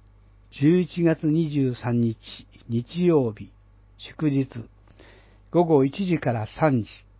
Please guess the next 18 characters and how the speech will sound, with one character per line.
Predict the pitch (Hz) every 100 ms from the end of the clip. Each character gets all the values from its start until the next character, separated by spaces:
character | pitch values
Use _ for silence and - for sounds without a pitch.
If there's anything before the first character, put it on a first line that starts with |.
| _ _ _ _ - _ -
と | 131
こ | 131 156
ろ、 | 151 139 _ - _ _
黒 | - 160
川 | 170 170 160
郷 | 139 - 170
土 | 175 170
文 | 165 160
化 | 151 156
伝 | 160 151 - -
習 | 139 120
館、 | 113 95 92 _ _ _ _ _ _ _ _ _ _ - -
下 | 147 170 160
赤 | 139 143
谷 | 123 101 104 -
三 | 175 180
百 | 143 123 127
八 | 107